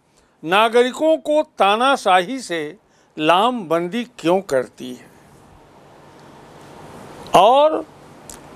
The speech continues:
फिर दौलतमंदों की सलामबंदी क्यों करती है हमारी सरकार? गुमशुदा घोड़े पर सवार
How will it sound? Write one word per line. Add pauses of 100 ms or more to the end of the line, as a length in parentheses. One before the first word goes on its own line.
फिर (480)
दौलतमंदों
की
सलामबंदी
क्यों
करती
है (1900)
हमारी
सरकार? (1300)
गुमशुदा
घोड़े
पर
सवार